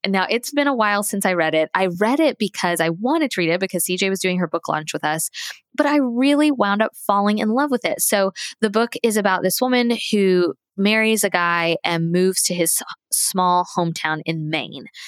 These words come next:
So if you, like me, have a trip to Maine planned later this summer, this could be really fun. But she is they begin calling her a from away, because that's what they call people who aren't from this town originally, who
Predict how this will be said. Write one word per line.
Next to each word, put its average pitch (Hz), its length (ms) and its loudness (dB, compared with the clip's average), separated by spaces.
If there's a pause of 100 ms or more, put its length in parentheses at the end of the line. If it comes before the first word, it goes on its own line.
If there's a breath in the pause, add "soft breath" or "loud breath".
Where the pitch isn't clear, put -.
So 170 300 0
if 170 160 -6
you, 214 300 0 (180)
like 175 240 -16
me, 277 400 -4
have - 140 -4
a - 100 -20
trip - 220 -8
to 226 100 -6
Maine 294 300 -4
planned 165 300 -6
later 185 220 -2
this 190 200 -10
summer, 180 340 -2
this 220 240 -4
could 277 80 0
be 254 80 0
really 233 240 0
fun. 208 200 -2 (420 loud breath)
But 240 280 4 (120)
she 240 640 2 (240)
is 220 300 2 (160)
they 214 160 2
begin 208 360 0
calling 190 460 0
her 160 400 0
a - 60 -4
from 285 280 -2
away, - 380 0
because 185 220 -2
that's 170 200 -2
what 185 100 -4
they 170 100 0
call 214 280 -2
people 160 440 -2
who 165 480 0 (580 loud breath)
aren't 190 260 0
from 185 240 0
this 180 140 0
town 160 220 -2
originally, 160 720 0 (140)
who 170 360 -2